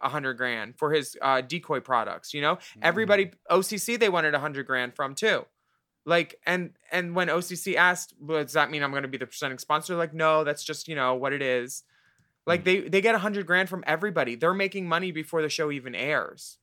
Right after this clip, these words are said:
Speaker 2: Stacks.
Speaker 1: Stacks on stacks.
Speaker 3: Um,
Speaker 1: So to
Speaker 3: J J
Speaker 1: split the J J
Speaker 3: Malibu
Speaker 1: Malibu
Speaker 3: probably gave, yeah, probably gave five thousand, or that was the allotment.
Speaker 1: Yeah, because they both got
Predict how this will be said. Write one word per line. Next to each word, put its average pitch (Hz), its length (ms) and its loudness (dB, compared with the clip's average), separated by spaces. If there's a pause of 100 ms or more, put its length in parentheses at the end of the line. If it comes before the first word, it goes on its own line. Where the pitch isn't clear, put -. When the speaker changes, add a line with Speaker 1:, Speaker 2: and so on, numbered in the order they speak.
(1600)
Speaker 2:
Stacks. - 880 -14 (340)
Speaker 1:
Stacks - 440 -4
on 127 120 -8
stacks. 156 440 0
Speaker 3:
Um, 151 320 -14 (480)
Speaker 1:
So 220 240 4
to 208 80 0
Speaker 3:
J 175 120 4
J 185 40 4
Speaker 1:
split 208 240 8
the 160 160 8
J 196 160 6
J 185 140 6
Speaker 3:
Malibu 185 40 2
Speaker 1:
Malibu 175 300 8
Speaker 3:
probably 147 340 0
gave, 113 560 0
yeah, 117 320 2
probably 120 380 -6
gave 107 240 -4
five 98 260 -4
thousand, 80 840 -6
or 87 160 -8
that 85 240 -6
was 90 200 -10
the 95 140 -8
allotment. 82 880 -8 (200)
Speaker 1:
Yeah, 175 180 4
because 147 300 -4
they 160 80 2
both 160 260 0
got 143 340 2